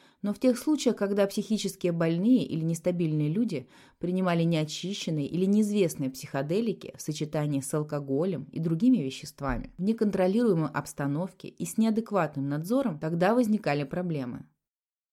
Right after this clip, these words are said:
В ответ на общественное беспокойство по поводу неконтролируемого употребления Л С Д и несмотря на возражения практически каждого учёного в этой области, Конгресс Соединённых Штатов в тысяча девятьсот семидесятом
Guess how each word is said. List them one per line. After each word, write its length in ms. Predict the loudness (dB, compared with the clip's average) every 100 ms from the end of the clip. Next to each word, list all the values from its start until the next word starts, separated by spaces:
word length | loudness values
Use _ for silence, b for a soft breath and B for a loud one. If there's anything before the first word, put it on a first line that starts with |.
| -6
В 60 |
ответ 300 | -2 0 2
на 120 | 4 4
общественное 600 | 2 -2 0 0 0 0
беспокойство 720 | -2 -4 -2 0 -2 -4 -8
по 100 | -4
поводу 320 | -2 2 2
неконтролируемого 1000 | 0 0 -2 2 2 4 4 4 0 -2
употребления 800 | -4 -4 -2 2 2 2 0 0
Л 200 | 0 0
С 60 | -2
Д 300 | -2 -4 -6 b b b 0
и 80 |
несмотря 480 | 0 4 2 4 6
на 120 | 6
возражения 560 | 4 4 4 4 4 2
практически 600 | 0 -2 -2 -4 -4 -4
каждого 500 | 0 0 2 0 0
учёного 560 | -2 -2 0 0 0 0
в 60 |
этой 220 | 0 0
области, 680 | -2 -2 0 -2 -4 -10 -14 b b b b -4
Конгресс 480 | -2 0 2 0 0
Соединённых 560 | 0 2 2 2 0
Штатов 440 | -4 -4 -2 -4 -8
в 60 |
тысяча 300 | 0 0 2
девятьсот 400 | 0 0 0 -2
семидесятом 840 | 0 -2 -2 -4 -6 -6 -4 -8